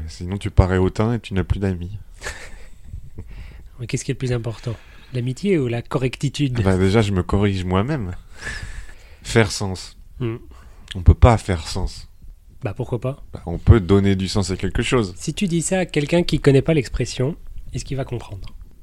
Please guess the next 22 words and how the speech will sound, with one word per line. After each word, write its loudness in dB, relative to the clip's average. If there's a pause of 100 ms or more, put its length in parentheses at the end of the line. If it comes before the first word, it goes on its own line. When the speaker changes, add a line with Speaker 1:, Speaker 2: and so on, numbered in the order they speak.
(320)
Speaker 1:
Je -14
pense -2
qu'il -10
comprend, 2
oui. -6 (500)
Speaker 2:
Faire 0
sens 4
fait 0
sens, 0
donc. -6 (160)
Speaker 1:
C'est -6
vrai. -4 (1120)
Speaker 2:
<clears throat> -6
Alors, 0
on 0
garde ? 0 (240)
Speaker 1:
Et -8
toi, 4
t'en -2
penses 0
quoi, -2
toi ? -6